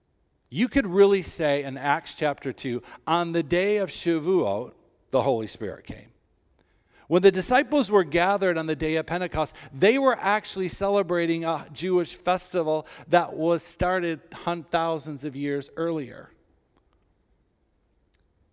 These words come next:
And see, the Israelites loved to go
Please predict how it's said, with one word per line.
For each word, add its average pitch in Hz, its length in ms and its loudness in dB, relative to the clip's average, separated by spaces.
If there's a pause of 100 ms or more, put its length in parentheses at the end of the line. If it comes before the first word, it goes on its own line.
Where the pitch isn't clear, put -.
And 143 100 -10
see, 165 140 -6
the 165 200 2
Israelites 160 640 -2
loved 143 680 -2 (420)
to 123 100 -12
go 104 420 -6